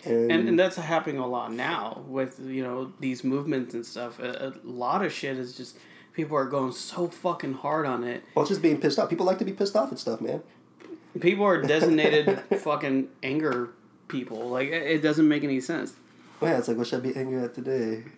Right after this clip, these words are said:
Speaker 2: Yeah.
Speaker 1: And, yeah. <laughs>
Speaker 2: And, and it's such a struggle, not a struggle, but it's such a, like, a strive for these people. Like, "I'm angry at this, so I'm gonna try and take it down, or I'm gonna try to take this person down because I'm pissed off at them
Speaker 1: And then
Speaker 2: today."
Speaker 1: that turns into the victory, but then it's like,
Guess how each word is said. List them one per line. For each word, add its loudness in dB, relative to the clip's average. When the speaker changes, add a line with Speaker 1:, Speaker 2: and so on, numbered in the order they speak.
Speaker 2:
Yeah. 2
Speaker 1:
And, 0
yeah. -4
<laughs> -4
Speaker 2:
And, 4
and 4
it's 0
such -2
a 4
struggle, 0
not 4
a 0
struggle, 0
but 0
it's -4
such -4
a, 2
like, -4
a -8
strive -2
for -8
these -4
people. -4
Like, -6
"I'm 2
angry 6
at -2
this, 0
so -6
I'm 2
gonna 2
try -2
and -2
take -4
it -8
down, -2
or -4
I'm 2
gonna 2
try 0
to -6
take -2
this 0
person 0
down -2
because -4
I'm -2
pissed -4
off -2
at -12
them 0
Speaker 1:
And 2
then 4
Speaker 2:
today." 2
Speaker 1:
that 4
turns 2
into 2
the -2
victory, 0
but -8
then 0
it's -2
like, -2